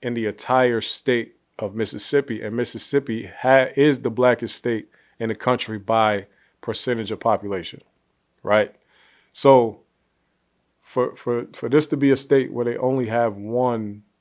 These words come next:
Whole Foods, so they're saying, like, no other place in this whole state fits their demographic of who would shop there, which they say is a younger millennial woman, white woman who makes eighty thousand dollars a year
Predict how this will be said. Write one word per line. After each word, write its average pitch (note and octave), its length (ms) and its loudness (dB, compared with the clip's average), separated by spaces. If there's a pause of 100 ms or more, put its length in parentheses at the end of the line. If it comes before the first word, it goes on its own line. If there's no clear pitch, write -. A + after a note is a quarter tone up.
(520)
Whole B2 260 4
Foods, B2 440 0
so A2 100 -8
they're A2+ 120 0
saying, A#2 360 -2
like, G#2+ 240 -2
no A#2+ 380 4
other A#2+ 260 2
place A#2+ 400 -2
in A2 80 -6
this A2+ 140 -4
whole A#2 180 0
state - 480 -4 (220)
fits - 280 -4
their A#2 160 -2
demographic G#2+ 800 -2
of F#2 100 -14
who A#2+ 100 -4
would G#2+ 160 -8
shop G#2 340 -2
there, - 240 -12 (320)
which A#2 240 0
they A#2 140 2
say B2 320 2
is A2+ 480 -2 (320)
a G#2+ 100 -2
younger A#2 600 0 (220)
millennial A2+ 800 -2
woman, A2 600 -4 (500)
white A#2+ 320 6
woman A2 400 -4 (640)
who B2+ 100 -2
makes A#2+ 380 0
eighty B2+ 200 4
thousand B2 360 4
dollars A#2 300 0
a A2+ 60 -6
year A2 400 -2